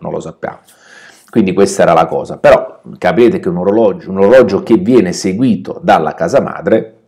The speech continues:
è, o-, è naturale, è naturale che possa essere garantito, perché è un, è un qualcosa che io conosco. Qualcosa del genere l'avevano già fatto,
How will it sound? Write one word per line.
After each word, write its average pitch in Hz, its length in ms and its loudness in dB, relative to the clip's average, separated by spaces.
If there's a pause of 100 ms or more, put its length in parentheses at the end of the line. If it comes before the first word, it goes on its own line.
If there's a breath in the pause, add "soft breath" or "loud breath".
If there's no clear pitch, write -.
è, 87 160 -6
o-, 85 220 -4
è 101 140 -4
naturale, 98 800 0
è - 160 -10
naturale 82 600 -8
che 85 140 -10
possa 87 400 -2
essere 85 340 -6
garantito, 80 520 -8
perché 87 220 -6
è 95 40 0
un, - 120 -6 (240 soft breath)
è - 40 -16
un 95 120 -8
qualcosa 90 440 0
che 85 100 -12
io 82 120 -6
conosco. - 520 -14 (400 loud breath)
Qualcosa 143 400 4
del 165 160 6
genere 110 380 2
l'avevano 95 460 2
già 107 160 2
fatto, 82 640 -2